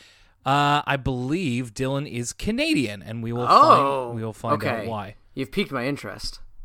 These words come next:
Speaker 1: Hi, guys. So last week you were talking about going to school with famous people, and I did. I grew up in the same city as Mauro Ranallo.
Speaker 2: Oh, my gosh.
Speaker 1: Was taught home ec by Evangeline Lilly's father.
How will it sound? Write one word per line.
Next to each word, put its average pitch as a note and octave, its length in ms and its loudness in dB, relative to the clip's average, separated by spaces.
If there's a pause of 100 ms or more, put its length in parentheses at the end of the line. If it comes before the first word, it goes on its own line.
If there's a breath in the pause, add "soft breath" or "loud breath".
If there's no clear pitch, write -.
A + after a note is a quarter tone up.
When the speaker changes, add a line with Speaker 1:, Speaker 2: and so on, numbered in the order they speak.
(200)
Speaker 1:
Hi, G#3+ 180 2
guys. G3 340 2
So D#3+ 140 -2
last E3+ 340 -4
week G3 260 -6
you E3 60 -2
were C#3+ 100 -2
talking D3+ 260 -4
about C#3 180 -2
going B2+ 200 -4
to D3 60 -6
school C3 220 -4
with B2 140 -4
famous D3+ 340 -4
people, A2 440 -8
and A2+ 120 -12
I B2+ 200 -4
did. B2 340 0 (420 loud breath)
I D3 140 2
grew G3+ 220 0
up - 80 -2
in F3 60 -10
the E3+ 120 -4
same F#3+ 280 -2
city F#3+ 420 -2
as C#3+ 320 0
Mauro F#3+ 640 0
Ranallo. F3+ 840 0 (440)
Speaker 2:
Oh, D#3 140 -10
my G#2 140 -12
gosh. E3 480 -6 (520)
Speaker 1:
Was C#3 220 4
taught F3+ 400 0
home G3 300 0
ec D3 340 0
by B2+ 520 2
Evangeline E3 880 -2
Lilly's B2 520 0
father. D3 640 -2